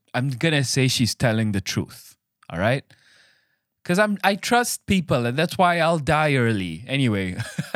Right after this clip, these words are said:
<laughs> if she's telling the truth, I hope she's better now, continues to get help,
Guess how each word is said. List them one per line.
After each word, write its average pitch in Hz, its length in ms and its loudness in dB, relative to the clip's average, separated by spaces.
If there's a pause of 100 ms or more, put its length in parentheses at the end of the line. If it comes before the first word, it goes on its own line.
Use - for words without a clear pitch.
(300)
<laughs> 220 720 -16
if 202 140 2
she's 254 240 0
telling 240 380 2
the 220 100 2
truth, 190 580 0 (440)
I 185 120 2
hope 202 220 0
she's 139 260 -4
better 143 400 0
now, 151 340 2
continues 170 680 -2
to 127 80 -4
get 131 300 -2
help, 143 520 -2